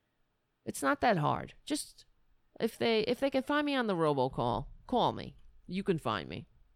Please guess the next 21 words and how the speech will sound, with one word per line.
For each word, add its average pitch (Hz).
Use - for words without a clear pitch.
And 247
use 247
the 240
framing 233
of 214
patriotism. 135
And 185
everything 311
I'm, 269
I 226
say, 175
everybody 247
in, 117
nobody 220
out. 120
Come 285
on. 269
It's -
not 302
that 277
hard. 247